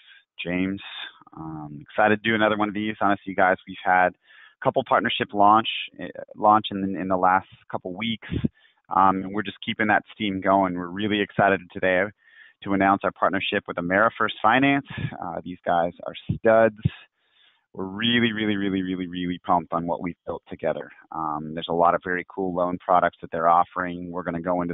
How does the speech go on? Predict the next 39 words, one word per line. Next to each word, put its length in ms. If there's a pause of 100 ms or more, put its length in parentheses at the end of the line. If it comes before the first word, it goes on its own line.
some 120
of 80
that 180
over 180
in 140
detail 480
today. 400
I'm 560
gonna 160
let 220
everybody 600
get 120
a 80 (260)
chance 280 (360)
to, 180
uh, 300 (400)
to 100 (220)
join. 420 (200)
Um, 340
looks 180
like 120
there's 180
still 380 (480)
a 20
couple 240
people 320
pouring 300
in. 320 (280)
Um, 640 (1040)
so 100
we're 120
gonna 180
give 400
just 160 (100)
a 60 (240)
couple 300
more 240
minutes, 420
F 160